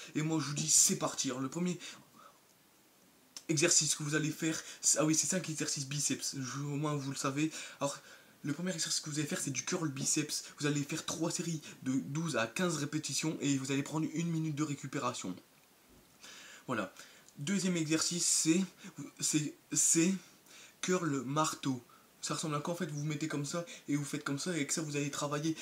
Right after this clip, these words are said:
l'épaisseur du biceps pour que quand vous êtes devant une personne, votre bras ait l'air plus énorme et plus massif qu'il ne l'est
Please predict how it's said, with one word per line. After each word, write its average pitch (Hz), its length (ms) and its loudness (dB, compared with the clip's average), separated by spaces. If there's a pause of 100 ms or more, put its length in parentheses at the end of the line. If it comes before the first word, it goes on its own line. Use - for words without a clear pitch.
(140)
l'épaisseur 170 540 2
du 147 140 -2
biceps 147 480 -4 (180)
pour 156 140 -4
que 156 80 -8
quand 165 160 -2
vous 160 140 -2
êtes 147 100 0
devant 160 240 0
une 160 100 0
personne, 160 340 -2 (200)
votre 175 120 2
bras 160 180 -2
ait - 20 0
l'air 139 160 0
plus 220 340 2 (140)
énorme 170 340 4 (220)
et 156 60 6
plus 165 380 4 (1080)
massif 180 640 4 (200)
qu'il 156 200 0
ne 165 100 4
l'est 170 380 2